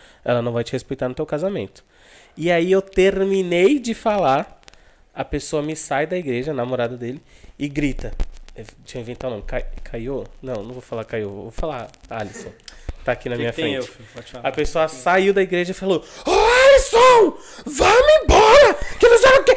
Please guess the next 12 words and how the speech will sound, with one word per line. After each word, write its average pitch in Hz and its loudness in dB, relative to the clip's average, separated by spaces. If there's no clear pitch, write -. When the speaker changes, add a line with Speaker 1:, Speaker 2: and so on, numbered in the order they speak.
Speaker 1:
Começou 175 0
a - 0
gritar 160 0
na 131 0
rua 151 -2
da 180 4
igreja, 147 -4
assim. 156 -6
Aí 160 -2
eu 175 0
olhei 175 -2
aquilo, 175 -6